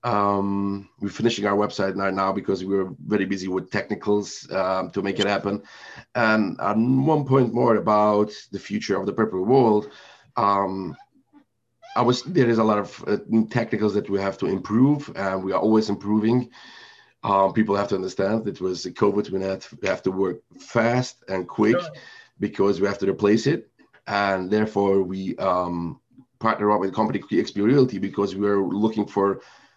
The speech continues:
Speaker 1: fast solutions, quick solutions. But there's a lot going on behind the scenes,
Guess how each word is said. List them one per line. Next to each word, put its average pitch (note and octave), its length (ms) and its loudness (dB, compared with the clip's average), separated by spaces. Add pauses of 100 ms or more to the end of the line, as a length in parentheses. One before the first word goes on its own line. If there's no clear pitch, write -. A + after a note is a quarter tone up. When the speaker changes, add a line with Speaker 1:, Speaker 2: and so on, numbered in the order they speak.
(140)
Speaker 1:
fast G#2 360 -4
solutions, C3 500 2
quick A#2 260 0
solutions. A#2 580 0 (600)
But B2 560 0
there's G2 220 0
a G#2 100 2 (120)
lot B2+ 260 0
going G#2 240 0
on G2+ 180 2
behind F#2 280 -4
the F2+ 120 -8
scenes, C3 380 2